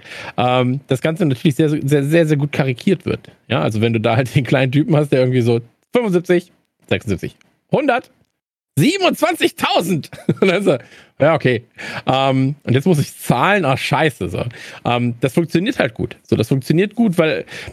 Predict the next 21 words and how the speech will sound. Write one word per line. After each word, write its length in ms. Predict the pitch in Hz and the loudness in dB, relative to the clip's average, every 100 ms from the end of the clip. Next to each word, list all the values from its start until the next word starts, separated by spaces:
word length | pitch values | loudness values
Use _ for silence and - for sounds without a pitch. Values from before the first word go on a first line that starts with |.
| _ 135 | _ 0
ähm, 320 | 139 147 - | 0 -2 -4
d-, 80 | - | -4
d-, 240 | 160 - | -2 0
so, 160 | 160 175 | 2 4
sowas 280 | 170 214 - | 2 2 0
Ähnliches 560 | 247 269 226 220 - | 0 2 0 -2 -4
hatte 160 | 220 208 | -4 -2
Zoomania 840 | 139 160 190 165 190 233 233 202 | 0 2 4 4 4 2 2 2
damals 420 | 170 165 165 156 | 2 2 2 2
auch 300 | - 165 147 | 2 0 0
mit 160 | 139 117 | -2 0
dieser, 480 | 127 123 131 127 117 | 2 4 4 2 2
ähm, 220 | 117 - | 0 0
war's 220 | 107 143 - | -2 -2 0
Zoomania 480 | 156 151 175 202 | 2 2 2 2
mit 160 | 202 180 | 0 2
den, 300 | 180 185 - - | 0 0 -4 -2
mit 200 | 165 - | -2 0
den, 400 | 160 160 160 - | 0 0 0 0
äh, 480 | 123 123 120 135 | 0 0 0 -2
Faultieren? 680 | 151 - - 170 - 214 | -4 -4 -2 -2 0 -4